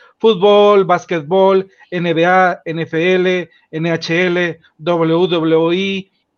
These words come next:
partidos de la Premier, la Liga, Champions, la que tú quieras, el partido de la Liga que tú quieras, ahí lo vas a encontrar en Sky Soccer Plus,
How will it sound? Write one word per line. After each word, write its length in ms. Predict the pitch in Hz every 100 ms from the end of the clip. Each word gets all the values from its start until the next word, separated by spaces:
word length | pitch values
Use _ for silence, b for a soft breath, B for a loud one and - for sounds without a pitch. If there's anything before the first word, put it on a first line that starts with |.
| _ _ _ _ _
partidos 440 | 175 143 180 180
de 80 | 156
la 200 | 156 151
Premier, 520 | 185 196 185 185 180
la 140 | 160 147
Liga, 640 | 175 202 175 190 185 175 B _
Champions, 840 | - 185 185 180 185 190 185 - _ _ _
la 160 | 165 165
que 80 |
tú 160 | 185 247
quieras, 320 | 254 214 151
el 140 | 151 -
partido 300 | 180 240 247
de 60 |
la 80 | 208
Liga 180 | 214 214
que 120 | 196
tú 140 | 220
quieras, 280 | - 226 214 -
ahí 180 | 170
lo 100 | 190
vas 160 | 196 190
a 40 |
encontrar 500 | 175 165 151 185 190 190 B B
en 160 | - 165
Sky 240 | - 185
Soccer 320 | 180 170 180 180
Plus, 400 | 220 269 269